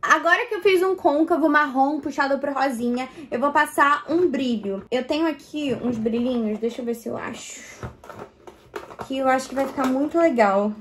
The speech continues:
Agora que eu já fiz aqui o meu côncavo rosa, meio marrom, eu vou passar esse glitter aqui, ó, tá vendo?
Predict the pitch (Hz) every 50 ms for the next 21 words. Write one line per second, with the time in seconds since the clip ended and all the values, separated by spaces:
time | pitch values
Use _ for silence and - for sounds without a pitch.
0 | - 392 427 381 349 359 370 392 392 403 330 370 330 320 320 320 349 330 311 330
1 | - 339 311 302 285 294 285 311 294 294 285 302 277 269 262 240 240 233 240 247
2 | 262 269 277 277 262 254 240 240 240 240 233 226 208 208 214 214 226 233 254 262
3 | - - _ _ _ - 226 240 254 254 262 262 262 269 247 254 - - 277 285
4 | 277 - - 220 214 208 254 247 247 240 226 233 - 208 214 208 - - - -
5 | - - - - 202 208 220 208 202 202 202 -